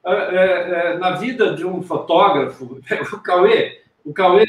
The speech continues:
tem, tem uma, uma, uma coisa que ele fala sempre que era, que é muito legal, né? Quando o, a gráfica entregava,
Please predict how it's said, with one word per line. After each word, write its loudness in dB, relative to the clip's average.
tem, 2
tem -10
uma, -4
uma, -12
uma -8
coisa -4
que -6
ele -4
fala 0
sempre -6
que -6
era, -4
que -14
é -14
muito -6
legal, 0
né? -12
Quando 2
o, 4
a 2
gráfica 0
entregava, -2